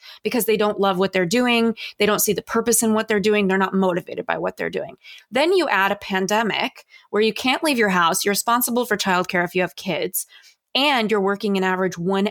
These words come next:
hour per day extra in this job you already were disengaged in. I'm pretty sure this makes sense of why everybody left. So then you take quiet quitting, which I think is a response to probably the reality, and hist-,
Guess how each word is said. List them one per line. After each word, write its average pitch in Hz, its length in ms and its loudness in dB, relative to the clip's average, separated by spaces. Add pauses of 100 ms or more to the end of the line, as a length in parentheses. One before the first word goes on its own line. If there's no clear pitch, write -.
hour 190 340 2
per 185 320 -2
day 175 480 0
extra 285 600 -2 (540)
in 220 160 2
this 202 160 0
job 196 260 0
you 185 140 0
already 196 440 0
were 220 140 0
disengaged 254 640 -2
in. 294 260 0
I'm 226 160 0
pretty 262 300 -4
sure 240 180 0
this 202 200 -2
makes 185 220 0
sense 175 280 0
of 165 100 -4
why 180 240 0
everybody 180 440 -2
left. 170 500 -2
So 214 420 0 (580)
then 285 200 2
you 311 100 2
take - 240 -2
quiet 202 380 -2
quitting, 262 340 0
which 208 160 -2
I 202 80 2
think 214 180 -2
is 190 120 0
a 190 40 -2
response 202 580 0
to 190 340 2
probably 220 480 0
the 185 100 -2
reality, 180 300 2
and 175 80 0
hist-, 254 240 0